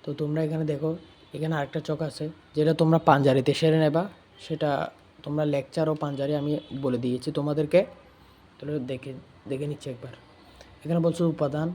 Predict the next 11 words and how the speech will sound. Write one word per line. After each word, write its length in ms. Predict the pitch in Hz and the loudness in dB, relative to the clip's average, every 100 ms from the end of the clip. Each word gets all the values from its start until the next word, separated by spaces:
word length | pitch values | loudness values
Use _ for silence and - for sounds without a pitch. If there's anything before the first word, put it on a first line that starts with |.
| 170 | -10
সার 360 | - 170 160 151 | -10 -6 -4 0
দেওয়া 260 | 160 160 | 0 0
গাছ 280 | 156 156 170 | 0 -2 -4
এবং 180 | - 151 | -10 -10
সার 280 | - 160 151 | -6 -6 -4
না 260 | 151 139 | -4 -4
দেওয়া 240 | 127 123 120 | -4 -6 -6
গাছ, 160 | 117 - - - - - | -10 -14 -20 -20 -20 -6
পর্যবেক্ষে 440 | 156 147 139 135 165 | -2 -2 -2 -2 -2
প্রাপ্ত 340 | 160 147 147 139 | -2 -2 -4 -8
তথ্য, 360 | 135 - 170 | -10 -6 -6